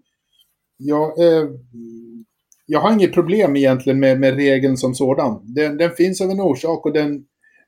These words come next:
den används, eh, också på rätt sätt. Det, starten är ju ett exempel också där den var inte så statisk som du trodde. För Romain Grosjean dundrade ju rakt fram där i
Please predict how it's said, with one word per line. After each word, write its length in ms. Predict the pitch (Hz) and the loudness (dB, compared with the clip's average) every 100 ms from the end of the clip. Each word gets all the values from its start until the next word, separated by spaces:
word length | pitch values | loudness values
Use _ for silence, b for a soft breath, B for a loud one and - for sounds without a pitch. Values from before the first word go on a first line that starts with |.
| - | -4
den 160 | 147 | -4
används, 920 | 170 165 139 135 160 175 170 - - - | 0 0 0 0 0 0 -2 -8 -16 -10
eh, 500 | 143 139 131 131 160 | -10 -10 -10 -6 -4
också 300 | 160 - 147 | -4 -4 -2
på 140 | 143 | 0
rätt 240 | 143 135 | 0 0
sätt. 320 | - 170 127 - - 123 139 | -2 -2 -2 -6 -20 -18 -8
Det, 680 | 147 139 135 127 120 120 | -2 0 0 -2 -6 -10
starten 720 | 127 - 165 185 190 - 151 135 | -8 -4 0 2 0 0 2 4
är 60 | |
ju 120 | 123 | 4
ett 120 | 117 127 | 2 0
exempel 500 | 123 135 120 127 123 | -2 0 0 0 0
också 280 | 120 - | 0 -4
där 300 | 117 117 117 113 b b _ | -2 0 0 -6 b b _
den 120 | 127 | -2
var 140 | 147 170 | 0 0
inte 160 | 139 | -2
så 140 | 131 131 | -4 -4
statisk 600 | - 135 131 131 123 - | 0 2 2 -2 -8 -2
som 160 | 131 | -2
du 60 | 131 | -2
trodde. 260 | 131 120 | -2 -2
För 460 | 117 131 120 123 127 | 0 0 0 -2 -4
Romain 300 | 143 147 147 | -2 -2 -2
Grosjean 420 | 143 143 175 170 | -2 2 2 2
dundrade 380 | 160 151 139 139 | 0 0 0 2
ju 80 | 131 | 2
rakt 280 | 135 135 - | 2 0 -2
fram 240 | 127 127 | -2 0
där 200 | 120 | 0
i 20 | 113 | -2